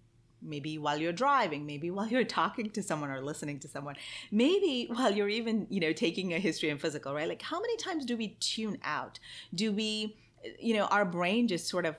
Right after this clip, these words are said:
like, goes somewhere else, you know, our mind wanders. And the reality is that, especially with all of the distractions and the clutter in the world right now, in our brain, in our work, in our life, th-,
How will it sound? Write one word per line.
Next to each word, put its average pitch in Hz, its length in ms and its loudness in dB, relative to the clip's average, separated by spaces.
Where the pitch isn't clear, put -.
like, 151 200 -2
goes 175 240 2
somewhere 143 280 -4
else, - 440 -4
you 151 80 -2
know, 139 120 -4
our 147 120 -2
mind 160 320 -2
wanders. 147 680 -6
And 254 440 4
the 233 220 2
reality 262 540 2
is 208 140 0
that, 170 320 2
especially 277 680 -4
with 175 260 -6
all 202 360 0
of 160 140 -4
the 156 80 -6
distractions 151 680 -8
and 139 120 -6
the 131 60 -8
clutter 180 640 -2
in 151 120 -10
the 147 80 -8
world 135 420 -10
right 135 220 -10
now, 135 260 -8
in 165 120 -2
our 151 160 0
brain, 147 520 -4
in 160 140 -6
our 147 340 -4
work, 190 480 -4
in 151 120 -10
our 143 160 -6
life, 165 480 -6
th-, 196 320 -8